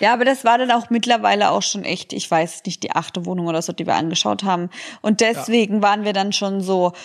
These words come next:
Speaker 1: "Boah, jetzt ist die Lage die beste, also es hätte nicht besser sein können." Und dann war so, "Gut, dann verzichten wir halt auf den Balkon." So ging es dann in die Richtung, weil irgendwann mal muss man dann wahrscheinlich schon einen Abstrich machen.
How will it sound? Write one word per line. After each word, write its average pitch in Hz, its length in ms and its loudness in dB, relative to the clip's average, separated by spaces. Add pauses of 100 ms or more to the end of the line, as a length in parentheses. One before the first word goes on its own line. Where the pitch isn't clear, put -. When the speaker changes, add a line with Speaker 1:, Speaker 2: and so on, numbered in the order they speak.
(220)
Speaker 1:
"Boah, 226 500 4
jetzt - 340 -6
ist - 220 -4
die 233 80 2
Lage 226 800 2
die 220 80 -4
beste, 214 560 0
also 208 240 -2
es 196 180 -10
hätte 226 240 0
nicht 247 280 -2
besser 214 280 0
sein 208 240 -2
können." 247 380 2 (580)
Und 240 200 4
dann 233 200 2
war 240 180 4
so, 226 260 -2 (100)
"Gut, - 360 0
dann 226 120 -2
verzichten - 500 -2
wir 196 100 2
halt 185 140 2
auf - 100 -4
den 185 160 -4
Balkon." 175 400 -2
So 180 340 0
ging 196 200 2
es 190 100 0
dann 180 180 -2
in 185 140 -2
die 180 80 -4
Richtung, 180 360 -6
weil 180 140 -2
irgendwann 202 260 0
mal 202 140 4
muss 208 260 2
man 233 140 2
dann 226 200 2
wahrscheinlich 208 500 0
schon 262 180 4
einen 285 80 2
Abstrich - 460 -2
machen. 285 300 2